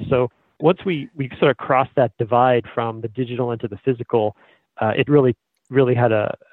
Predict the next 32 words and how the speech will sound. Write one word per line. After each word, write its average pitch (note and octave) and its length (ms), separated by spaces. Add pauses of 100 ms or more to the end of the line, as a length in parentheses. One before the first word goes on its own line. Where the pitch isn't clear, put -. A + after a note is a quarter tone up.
(220)
an C#3 160
effect A#2+ 360
that, A2+ 140 (360)
I E3+ 60
mean, E3 140 (160)
we A3+ 80
had C#4 100
a A3+ 40
feeling F#3 280
it C#3+ 100
would C3 140
be C#3 120
big C#3+ 260
in C3+ 100
the A#2 60
s-, - 240
in C#3 120
the A#2+ 140
security C#3 380
world, A#2 420
but A#2 200 (280)
we E3 100
did D3+ 140
not B2+ 240
think B2 200
it C3+ 40
would B2+ 160
be A#2+ 100
big A#2 300
out-, A2+ 200 (220)
outside A2 560
of, G#2+ 200